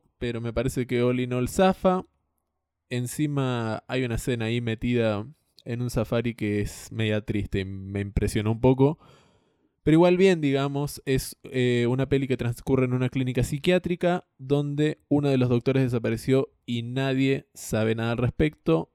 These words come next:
salvo uno de los pacientes, y entre paréntesis, ese paciente es interpretado por Xavier Dolan. Entonces, básicamente se trata de eso, de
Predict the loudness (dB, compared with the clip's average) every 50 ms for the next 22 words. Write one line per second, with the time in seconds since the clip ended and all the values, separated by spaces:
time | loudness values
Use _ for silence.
0 | _ _ _ _ _ _ -16 -12 -8 0 2 2 4 4 2 4 6 6 6 6
1 | 6 6 4 4 2 2 0 0 0 -2 0 0 0 0 0 -2 0 0 2 2
2 | 2 0 -4 -12 _ _ _ _ _ _ _ _ _ _ _ _ -4 -2 -2 -2
3 | 0 0 0 2 2 2 2 0 0 0 -2 0 0 0 0 0 -2 -6 _ _
4 | _ _ _ _ _ _ _ _ -2 0 0 2 2 2 0 0 0 -2 -2 0
5 | 2 2 2 2 0 -2 -2 -2 -2 -2 0 2 4 4 4 4 2 0 2 2
6 | 2 4 4 6 6 6 6 6 4 2 0 -6 -12 _ _ _ _ _ _ _
7 | _ _ _ _ _ _ _ _ _ _ _ _ -8 -6 -4 -2 0 0 0 2
8 | 0 -2 -2 -4 -8 -4 -2 0 0 2 0 0 0 -2 -2 -2 -2 0 0 2
9 | 2 4 4 4 4 2 2 2 4 4 4 2 0 0 2 2 2 2 2